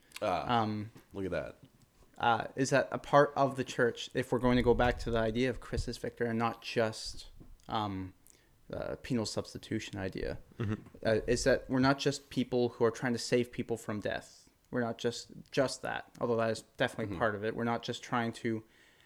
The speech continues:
Speaker 2: help people to understand what we believe. Um, it is also a sign, the church is also a sign that Jesus has already, is a physical sign of Jesus's victory.
Speaker 3: Sure.
Speaker 2: That his
Speaker 1: Yeah.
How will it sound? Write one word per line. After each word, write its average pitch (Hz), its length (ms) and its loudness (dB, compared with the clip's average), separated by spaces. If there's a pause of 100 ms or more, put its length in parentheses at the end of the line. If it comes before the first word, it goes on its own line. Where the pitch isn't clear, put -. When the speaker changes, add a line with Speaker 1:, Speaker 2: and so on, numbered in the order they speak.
(100)
Speaker 2:
help - 440 0
people - 320 -4
to 113 160 -4
understand 113 480 -4
what 107 120 -4
we 110 180 -4
believe. 113 520 -2 (840)
Um, 104 380 -2
it 135 100 4
is 120 100 2
also 139 300 4
a 123 60 2
sign, 120 600 0 (120)
the 131 220 -4
church 147 280 0
is 127 80 -4
also 127 280 0
a 117 40 -2
sign 113 460 -2
that 123 180 -8
Jesus 117 480 -4 (500)
has 110 600 0 (240)
already, 110 340 0 (240)
is 127 200 -2
a 120 40 -4
physical 131 600 0
sign 113 480 -4
of 110 300 -4 (240)
Jesus's 113 440 -2
victory. - 460 -2 (100)
Speaker 3:
Sure. 165 320 0
Speaker 2:
That 123 140 2
his 139 200 6
Speaker 1:
Yeah. - 60 -14